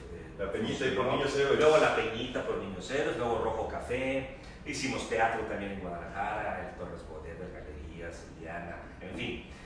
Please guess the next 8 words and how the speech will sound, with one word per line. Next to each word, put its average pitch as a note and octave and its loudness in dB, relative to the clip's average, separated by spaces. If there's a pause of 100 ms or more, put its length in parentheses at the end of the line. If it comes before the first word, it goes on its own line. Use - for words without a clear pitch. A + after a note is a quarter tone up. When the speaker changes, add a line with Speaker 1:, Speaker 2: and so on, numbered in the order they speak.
(400)
Speaker 1:
<clears throat> - -2
Entonces, E3 2
esa F3+ 2
estación - 2
de D#3+ 4
radio, A#2+ 4
como A2+ -2
era C#3 2